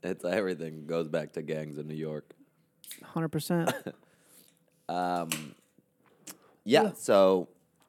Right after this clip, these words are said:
Speaker 1: grew up out there, uh, and I moved back nineteen twenty, twenty-one. I
Speaker 2: Moved
Speaker 1: moved to
Speaker 2: back
Speaker 1: New
Speaker 2: to
Speaker 1: York.
Speaker 2: New York from
Speaker 1: Yeah.
Speaker 2: Puerto Rico.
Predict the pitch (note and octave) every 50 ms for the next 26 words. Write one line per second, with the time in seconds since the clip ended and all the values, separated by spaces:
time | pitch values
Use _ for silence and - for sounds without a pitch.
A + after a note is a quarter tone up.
0 | - F2 F2+ G2+ A2 G#2+ G#2+ G#2 - - G#2 G#2 G2 F#2+ - - G2+ G2 G2 G2
1 | G2 F#2+ F#2 F2 F2+ F#2 F2+ F2+ F2 F2+ F2+ F#2 G2 G2+ G#2 G#2+ G2+ F2+ D#2+ D#2
2 | F2+ F2+ F2+ F2+ F2 E2+ - - _ _ _ _ _ _ _ _ _ _ _ _
3 | _ _ _ _ _ _ _ _ _ _ E2+ E2+ E2 E2+ E2+ E2+ D#2 - - F#2+
4 | F#2+ G2 A2 A#2+ D3+ - _ _ _ _ - G2 F2+ F2 E2+ F2 F2+ F#2+ G#2 A2
5 | B2+ - _ _ _ - - F3 F3+ F3+ D3+ F3+ E3+ D#3+ F#3 F#3 F#3+ F#3 - D#3
6 | D3+ D3+ D3+ D3 C#3 C#3 - - - _ _ _ _ _ _ - - G3+ G3 F#3
7 | - F3+ D#3+ D#3 D#3 D#3 D3 - D3+ C#3 C3+ C#3